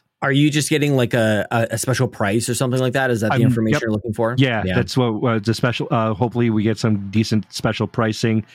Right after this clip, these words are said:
Speaker 2: Um, I did not, uh, I, I,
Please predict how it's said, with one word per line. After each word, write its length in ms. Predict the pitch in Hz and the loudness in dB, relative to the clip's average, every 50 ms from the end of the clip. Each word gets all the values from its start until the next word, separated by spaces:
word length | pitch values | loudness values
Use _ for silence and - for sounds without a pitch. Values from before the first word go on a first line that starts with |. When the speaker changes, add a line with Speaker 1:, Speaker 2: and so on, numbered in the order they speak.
| - - _ _ - | -20 -20 _ _ -4
Speaker 2:
Um, 340 | 123 113 107 107 107 107 110 | -2 0 0 0 0 0 0
I 160 | 104 107 110 | 0 0 0
did 240 | 95 120 117 110 107 | 0 0 0 0 2
not, 380 | 120 123 120 123 117 _ _ _ - - - _ _ _ _ _ - | 2 2 2 0 -2 _ _ _ -20 -20 -20 _ _ _ _ _ -2
uh, 420 | 120 110 107 110 110 110 110 110 - 147 - _ _ _ _ - | -2 0 0 0 0 0 0 -2 -4 -6 -10 _ _ _ _ -10
I, 60 | - 143 | -10 -10
I, 260 | 139 - - 127 | -8 -8 -10 -8